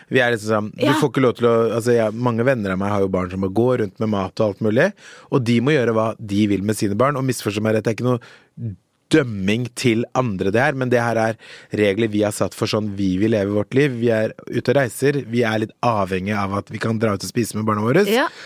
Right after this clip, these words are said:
Speaker 1: Så er det sånn, de skal sitte til sistemann av barna er ferdig å spise.
Speaker 2: Ja.
Speaker 1: Eh, de får ikke lov til å gå rundt med mat. De skal ta tallerkenen sin selv bort til vasken. Fra de er to år, så må de liksom gjøre de tingene her, og,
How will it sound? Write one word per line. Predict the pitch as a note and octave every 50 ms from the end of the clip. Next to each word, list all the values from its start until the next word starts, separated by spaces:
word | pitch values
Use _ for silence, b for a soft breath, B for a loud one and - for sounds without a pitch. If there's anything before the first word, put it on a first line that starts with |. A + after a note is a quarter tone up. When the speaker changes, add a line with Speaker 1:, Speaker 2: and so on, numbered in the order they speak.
| B B B
Speaker 1:
Så | - -
er | D#3 C#3
det | A#2+
sånn, | C3 A#2 A#2 A2+ A2+
de | A#2+ C3
skal | - - D#3 C#3
sitte | - - E3 - _ - D3+ D#3 D3
til | - C#3 B2+
sistemann | - D3 C3 - - A2+ A2+ A2 A2+ A2 A2+ A2+
av | - A#2+ B2 A#2
barna | A#2 A2 G#2+ G#2+ A2 G#2+
er | G#2+ G#2
ferdig | - A#2+ A2 G2 F#2 F#2+
å | G2 -
spise. | - - G3 F#3 D3+ - - F#3 F#3+ G3 F#3 - -
Speaker 2:
Ja. | G#3+ C4+ D#4 B B B B B B B B - A#2+
Speaker 1:
Eh, | A#2+ A#2+ A#2+ A#2 A2+ A2+ A2 G#2+ G#2+ G#2+ G#2
de | G#2 D2+ - A#2+ A#2 A#2 A#2
får | - - A#2 -
ikke | - A2
lov | G2+
til | - A2 G#2+
å | G#2
gå | G#2 A2 G#2+ G#2+ G#2+ G#2+ G#2+ G2+ G2+
rundt | G2 F#2 F2+ - -
med | G2 G2+ G2+
mat. | A2 C#3 E3 F3 F3+ - _ _ - - - - - - A#2
De | A2 A2 G#2
skal | - - G#2+ -
ta | - B2+ B2+ B2
tallerkenen | - C#3+ C3+ A#2+ A2 G2+ - - A2 A2+ G#2+
sin | - - A#2 A2 G#2
selv | - A#2 G#2+ G#2+ G#2+
bort | G2+ G#2+ G2+ - _
til | - A2 G#2+ G2+ G2+ G2+
vasken. | A#2 C#3 - - - - - C3+ C3+ C3+ B2+ B B B B B B B
Fra | - - A#2 A2
de | A#2+ A#2+
er | A#2
to | - - -
år, | A#2+ A#2+ C3+ D3+ E3+ F#3+ F#3+ E3+
så | - - C3+ B2
må | A2+ G#2
de | G2+ A2
liksom | G#2+ G2+ - - A2
gjøre | G#2 G2+ F#2+ G2+ F#2+
de | G2+ G2
tingene | - G#2+ G2 F#2+ G2+ G#2
her, | A#2 C#3+ D#3+ E3+ -
og, | - C3 A#2+ A#2 A#2 A#2